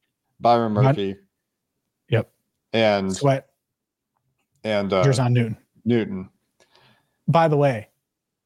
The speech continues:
Speaker 2: l-, let's just use that as an example, too, to hammer it home. There's at least a, a decent chance the Bengals look at those three. And let's say all three, by the time draft is coming around, are like, "Oh, first rounder, first rounder, take one at eighteen." And that could happen, at least with two of them,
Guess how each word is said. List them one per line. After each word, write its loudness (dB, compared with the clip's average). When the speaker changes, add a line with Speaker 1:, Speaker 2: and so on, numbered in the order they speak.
Speaker 2:
l-, -2
let's 0
just -2
use 2
that 2
as 0
an 0
example, 0
too, -2
to 0
hammer 0
it 0
home. -4
There's 2
at 0
least -2
a, -2
a -2
decent 0
chance 0
the 0
Bengals 2
look 0
at -2
those 0
three. 0
And 2
let's 0
say 2
all 2
three, -2
by 0
the -4
time -2
draft -2
is -6
coming -2
around, -2
are -4
like, -12
"Oh, 0
first -4
rounder, -2
first -2
rounder, 0
take -4
one 2
at 2
eighteen." 0
And 0
that -2
could 0
happen, -4
at -6
least -2
with -8
two -2
of -2
them, -10